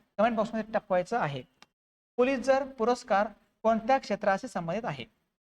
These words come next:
कुठला पुरस्कार येतो? पुलित्झर पुरस्कार आहे, कोणत्या क्षेत्राशी संबंधित येतं? ऑप्शन तुमच्या समोर आहेत, क्रीडा, पत्रकारिता, समाजसेवा की पर्यावरण बदल?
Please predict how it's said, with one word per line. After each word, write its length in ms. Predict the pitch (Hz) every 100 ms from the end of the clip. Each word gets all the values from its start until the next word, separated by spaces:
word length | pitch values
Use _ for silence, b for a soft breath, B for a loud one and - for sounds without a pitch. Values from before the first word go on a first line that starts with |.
| _ _ _ _ _ _
कुठला 160 | 175 202
पुरस्कार 280 | 214 220 214
येतो? 260 | 247 277 _ _ _ 240
पुलित्झर 260 | 254 262
पुरस्कार 320 | 262 220 - 208
आहे, 140 | 233 - _ -
कोणत्या 360 | 220 220 262
क्षेत्राशी 420 | 254 202 220 233
संबंधित 260 | 190 190 226 226
येतं? 380 | 254 - 208 220 _ -
ऑप्शन 200 | 175 226
तुमच्या 220 | 220 220
समोर 280 | 208 196 220
आहेत, 120 | 247 - - -
क्रीडा, 420 | _ 185 202 277 - _ _ _ _ _
पत्रकारिता, 580 | 165 165 208 226 220 262 277 _
समाजसेवा 600 | - 175 180 180 233 208 240 _ _ _ -
की 100 | 302
पर्यावरण 580 | - 175 175 180 262 269 - _ 151
बदल? 240 | 139